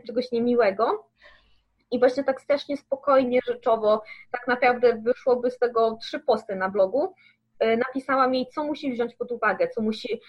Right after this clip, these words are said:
przede wszystkim rozważyć, że wielokrotnie firmy po,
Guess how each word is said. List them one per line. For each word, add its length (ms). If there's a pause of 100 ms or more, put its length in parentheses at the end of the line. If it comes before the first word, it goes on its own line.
(140)
przede 200
wszystkim 400
rozważyć, 800
że 240 (320)
wielokrotnie 640 (160)
firmy 480
po, 160